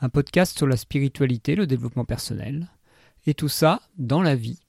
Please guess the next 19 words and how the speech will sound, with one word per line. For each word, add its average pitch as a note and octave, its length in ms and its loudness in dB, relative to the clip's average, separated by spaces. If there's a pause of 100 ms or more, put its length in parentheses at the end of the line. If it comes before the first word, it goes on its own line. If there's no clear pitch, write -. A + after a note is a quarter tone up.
(300)
et C#3 80 2
dans F#3+ 80 0
le G#3+ 60 -2
quotidien. - 400 -8 (1400)
Aujourd'hui, F#3+ 560 4
j'ai D3+ 100 4
envie D#3 300 4
d'aborder C#3+ 480 4
un C3+ 120 4
sujet, C3+ 600 0
euh, A2+ 140 -4 (180)
assez D#3 300 0
fréquent D3 600 2
dans C3 120 0
le A#2+ 60 0
monde C3 200 0
du B2 120 -2
développement A#2+ 420 -2
personnel A#2 760 -2